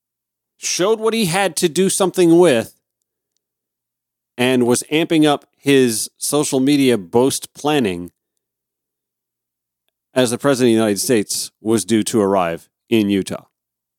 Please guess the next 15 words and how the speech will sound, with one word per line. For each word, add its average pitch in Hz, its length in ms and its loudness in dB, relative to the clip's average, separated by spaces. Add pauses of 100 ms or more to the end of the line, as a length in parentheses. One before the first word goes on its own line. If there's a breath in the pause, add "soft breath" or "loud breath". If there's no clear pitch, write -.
(440)
Right-wing 180 580 0
YouTube 170 640 0
blowhard 147 680 0 (160)
Benny 196 240 0
Johnson 151 720 -2
tweets, - 480 -2
"Isn't 143 200 0
it 196 100 4
odd 151 300 2
when 120 100 2
the 135 140 2
F 143 120 -6
B 156 120 0
I 143 140 2
murders," 147 1160 4